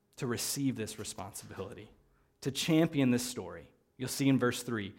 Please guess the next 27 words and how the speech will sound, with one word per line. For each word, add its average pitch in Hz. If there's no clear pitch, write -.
to 151
remember 143
how 147
we've 131
received 156
this 147
story 107
from 110
our 101
spiritual 110
mothers 98
and 98
fathers. 92
Verse 139
four, 120
it 135
says, 123
"We 143
will 160
not 151
hide 165
this 117
story 104
from 107
the 104
coming 104
generation. 95